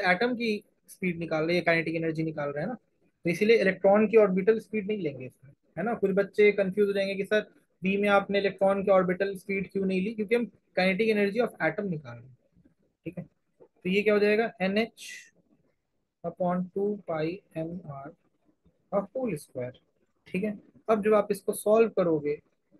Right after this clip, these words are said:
मेरे प्यारे बालकों, तो kinetic energy का जो formula आएगा,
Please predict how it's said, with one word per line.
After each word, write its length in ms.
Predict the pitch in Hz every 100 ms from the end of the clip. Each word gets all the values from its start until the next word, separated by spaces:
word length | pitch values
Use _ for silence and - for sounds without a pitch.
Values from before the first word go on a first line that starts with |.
| -
मेरे 220 | 160 165 -
प्यारे 320 | 165 160 180 156
बालकों, 560 | 151 156 156 151 143 156 _ _ _ _ _ _ _ _ _ _ _
तो 60 | 185
kinetic 480 | 165 180 185 214 202
energy 340 | 190 180 190
का 120 | 196 185
जो 120 | 185 -
formula 420 | 170 180 202 196
आएगा, 380 | 151 135 135